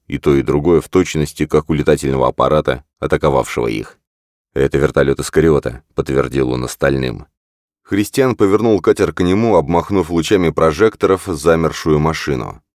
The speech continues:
В ответ та полоснула по ним пулеметным огнем, разбившим один из прожекторов и пробарабанившим по обводу носа. Джордан и Эрин пригнулись.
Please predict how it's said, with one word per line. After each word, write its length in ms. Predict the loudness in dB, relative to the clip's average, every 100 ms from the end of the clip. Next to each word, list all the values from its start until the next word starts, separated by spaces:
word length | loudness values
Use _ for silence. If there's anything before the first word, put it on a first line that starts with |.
| _ _ _ _ -2
В 120 | 0
ответ 480 | 2 4 2 2 0
та 160 | 2 4
полоснула 580 | 4 4 2 2 4
по 120 | 4 2
ним 220 | 2 0
пулеметным 560 | 2 2 2 2 2 2
огнем, 560 | 2 2 0 0 -2 -8
разбившим 640 | 0 0 2 -4 -2 0
один 240 | 0 2 0
из 80 | 0
прожекторов 640 | 0 2 2 2 -2 -2
и 180 | -4 -8
пробарабанившим 960 | 0 0 2 2 2 2 2 -2 -2 -2
по 180 | 0 0
обводу 460 | 0 0 0 2
носа. 520 | 0 -2 -4 -8 -10 _ _ _ _ _
Джордан 520 | -18 0 2 4 0 0
и 160 | -2
Эрин 300 | 2 2 2
пригнулись. 640 | -2 -2 0 0 -4 -10